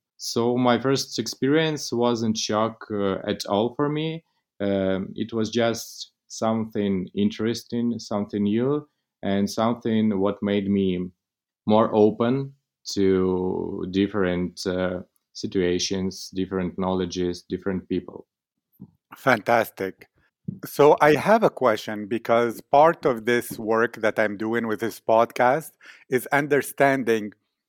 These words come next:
Speaker 2: how more of the really smart, really competent Ukrainians could find a good life in Ukraine so they don't need to live abroad. You are someone who could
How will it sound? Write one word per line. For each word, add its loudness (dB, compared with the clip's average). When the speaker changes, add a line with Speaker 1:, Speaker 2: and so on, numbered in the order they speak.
Speaker 2:
how 4
more 0
of -2
the -2
really -2
smart, 0
really 0
competent -6
Ukrainians -4
could -2
find 0
a 2
good -2
life 2
in -6
Ukraine -4
so -6
they 0
don't -4
need -4
to -4
live -2
abroad. 2
You 0
are 6
someone 0
who 2
could -2